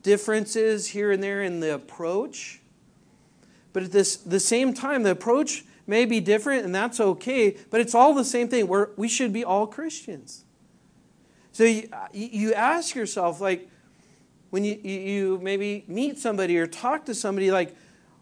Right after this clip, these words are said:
"Well, uh, shouldn't we just be the same? Like, if we all have the Holy Spirit, shouldn't we all be able to fellowship in the Lord?"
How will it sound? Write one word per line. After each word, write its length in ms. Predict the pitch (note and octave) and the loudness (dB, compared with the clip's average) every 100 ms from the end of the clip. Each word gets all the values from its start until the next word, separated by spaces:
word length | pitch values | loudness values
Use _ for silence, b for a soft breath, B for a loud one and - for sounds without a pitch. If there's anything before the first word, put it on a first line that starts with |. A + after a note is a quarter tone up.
| b _ _ _ _ _ - | b _ _ _ _ _ 2
"Well, 220 | A3 G3+ | 4 6
uh, 140 | A3+ | 4
shouldn't 320 | G#3+ B3+ C#4 | 2 0 2
we 120 | C4+ A#3+ | 2 2
just 240 | B3 B3 | 0 0
be 100 | B3 | -2
the 140 | G3+ | -2
same? 400 | F3 G3 G#3 D#4 D4+ | -4 -6 -6 -8 -6
Like, 180 | F3 F3 | -4 -2
if 120 | F#3+ | -2
we 80 | A3 | 4
all 160 | A#3 A3+ | 6 6
have 200 | A#3 G#3+ | 6 4
the 120 | F3+ | 2
Holy 340 | G3 A#3 A3+ | 4 4 4
Spirit, 600 | - - E3+ A#3+ D#4+ D#4+ - _ _ b b b b | -2 -2 -2 0 -2 -8 -14 _ _ b b b b
shouldn't 320 | - A#3+ B3+ | 0 2 4
we 160 | A#3 A3+ | 2 0
all 300 | F3+ G#3 A#3+ | 4 6 6
be 160 | G#3+ A3 | 4 2
able 220 | A3+ A3 | 4 4
to 200 | F#3 D3+ - | 2 -2 -12
fellowship 800 | - - F#3 A3+ B3+ B3 A#3+ A3+ - _ _ _ _ | -20 -2 2 4 2 0 -2 -4 -6 _ _ _ _
in 280 | F#3+ A#3 A#3+ | -2 0 2
the 60 | |
Lord?" 580 | G3 C#3+ D3+ G3 C4 C#4+ | 0 0 -4 -8 -10 -16